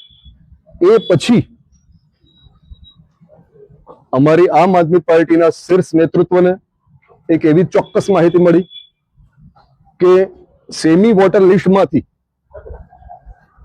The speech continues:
ભારતીય જનતા પાર્ટીના વિરોધી મતદારો અને વિપક્ષના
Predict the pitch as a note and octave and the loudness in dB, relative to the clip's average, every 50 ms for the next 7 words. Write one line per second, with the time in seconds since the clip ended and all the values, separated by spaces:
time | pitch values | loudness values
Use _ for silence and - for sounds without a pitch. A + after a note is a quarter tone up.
0 | _ _ - - - A2 - - - B2+ D3 D3+ D#3 D#3 - A3 A3+ G3 E3+ G3+ | _ _ -14 -6 -4 -4 -4 -2 -2 0 0 0 0 0 0 0 0 2 2 2
1 | G3 G3 - A3+ G#3 G#3 - G#3 F#3+ G3 G3 F3 - G3+ G3+ G3+ G3 F#3+ G3 F#3+ | 0 0 0 0 -2 -2 0 0 0 0 0 0 0 0 2 2 2 2 0 0
2 | F3 C3+ G#2+ C#3 D3 D#3+ F3+ F3 G3+ G3+ G3 F#3+ F#3 E3+ E3+ G3 F#3+ G3 G3+ G3 | -2 -4 -2 0 0 2 2 2 2 0 0 0 -2 -2 0 0 0 0 0 -2
3 | - _ _ _ - _ _ _ _ _ _ _ _ _ - - E3+ F3+ G3+ F#3+ | -6 _ _ _ -20 _ _ _ _ _ _ _ _ _ -8 -4 -2 0 0 0
4 | D3 A2+ C3 D#3+ - - C4+ - - - - F#3+ D#3 | 0 0 0 -2 0 -2 -4 -4 -4 -4 -2 -2 -2